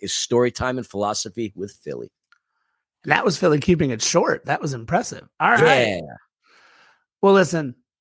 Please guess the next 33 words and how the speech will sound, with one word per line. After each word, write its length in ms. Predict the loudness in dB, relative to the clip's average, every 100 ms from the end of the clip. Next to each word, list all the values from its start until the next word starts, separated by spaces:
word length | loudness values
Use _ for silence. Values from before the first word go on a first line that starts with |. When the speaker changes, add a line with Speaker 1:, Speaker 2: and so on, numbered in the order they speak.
| _ _ _ -4
Speaker 2:
uh, 100 | 0
we, 300 | 2 2 0
we've 240 | 4 4 4
said 180 | 2 2
our 120 | 0
piece 440 | -2 -4 -4 -8 _ _ _ _
on 180 | -2 0
a 40 |
couple 360 | 0 -2 2 0
of 80 | 2
these 220 | -2 -4
things. 480 | -6 -6 -8 -12 -18 _ _ _ _ _ _ _ _ _ -6
Uh, 80 | -6 -4 2
love 240 | 4 4
is 180 | 2 0
love, 220 | -2 -2
everybody. 500 | -2 0 2 2 0 -4 _ _ _ 0
And 100 | 2
at 80 |
the 80 | 4
end 140 | 4 4
of 60 |
this 80 | 2
episode, 500 | 2 2 2 2 2 -4 _ -2
let's 200 | 0 0
just 140 | 0
show 180 | 4 4
each 160 | 4
other 180 | 2 0
some 240 | 0 0 4
love, 440 | 4 4 2 -6 _
some 240 | -10 -6
patience. 680 | -2 0 0 -4 -6 -8 -12